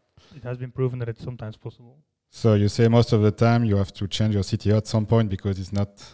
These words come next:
Speaker 1: Yes.
Speaker 2: following up with, uh,
Speaker 1: Yes,
Speaker 2: the
Speaker 1: that's
Speaker 2: growth of the company?
Speaker 1: I think in an early stage startup, you don't necessarily need a C T O. Um,
Speaker 2: Mm-hmm.
Speaker 1: I would never name a developer a C T O unless he's a co-founder.
Speaker 2: Yeah.
Speaker 1: Um, and I think that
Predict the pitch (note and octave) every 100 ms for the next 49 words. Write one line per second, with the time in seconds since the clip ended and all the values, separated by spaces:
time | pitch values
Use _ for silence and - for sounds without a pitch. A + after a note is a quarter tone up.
0 | - - B2+ - A2+ G#2+ G#2 G#2+ G#2+ G#2+
1 | F2+ F#2+ F#2 F#2+ G2 - D3+ C3 - -
2 | _ - D#3 G#2+ F2+ A2 G#2+ G2 F2 -
3 | G2+ G#2+ A2 C#3 E3+ G#3 G#3+ G#3+ E3 E3
4 | F3 - D#3+ D#3 - D#3 D#3 D#3 D3+ E3
5 | D3 C#3 D3+ D#3 D3+ C#3+ - D3 C#3 C#3
6 | C#3 C3 C#3 C3 A#2+ A#2+ E3 - - E3
7 | C3+ C3 A2+ C3 C3 D3+ D3 C#3+ D3 C#3+
8 | C#3+ D3+ C3+ C#3 C#3+ B2 C3 B2+ C3 C#3
9 | B2 - C3+ B2+ B2 B2+ B2+ B2 A#2+ -
10 | B2 A#2+ A#2 A#2+ - C3+ D3+ E3 - _
11 | _ _ _ - B2+ B2+ C#3 A#2+ B2 C#3
12 | D3 C#3 C3+ C3 B2+ -